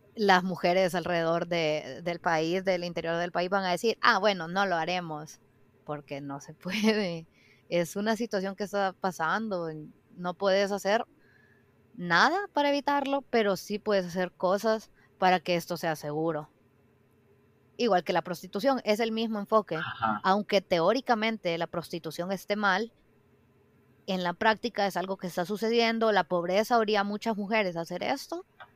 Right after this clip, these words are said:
Speaker 1: Tenemos que poner reformas o regulaciones para que cuenten con derechos, eh, laborales, garantías, etcétera.
Speaker 2: Justo eso te iba a decir, te iba a comparar el tema de la prostitución, de que como, como vos decís, o sea,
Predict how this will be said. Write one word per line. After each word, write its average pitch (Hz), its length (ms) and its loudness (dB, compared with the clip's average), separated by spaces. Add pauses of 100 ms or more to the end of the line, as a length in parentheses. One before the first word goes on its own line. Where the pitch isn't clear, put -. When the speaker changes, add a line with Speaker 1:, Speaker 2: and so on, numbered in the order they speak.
(640)
Speaker 1:
Tenemos 202 460 2
que 196 120 -2
poner 196 280 0
reformas 233 760 4 (200)
o 185 100 -6
regulaciones 190 920 0
para 175 240 4
que 160 100 -10
cuenten 165 400 -4
con 165 320 -2
derechos, 156 840 -2 (580)
eh, 170 220 -4
laborales, 175 960 6
garantías, 170 760 0
etcétera. 147 600 -10 (720)
Speaker 2:
Justo 160 480 6
eso 131 260 6
te 127 100 4
iba 123 140 8
a 117 40 6
decir, 123 360 2
te 127 120 2
iba 120 340 8 (100)
a 123 80 0
comparar 123 460 6
el 123 220 2
tema 131 240 8
de 135 60 10
la 131 160 10
prostitución, 147 760 2
de 139 160 4
que 117 180 -2
como, 113 520 -8
como 120 220 -4
vos 135 140 4
decís, 135 260 0
o 113 60 -6
sea, 113 240 -2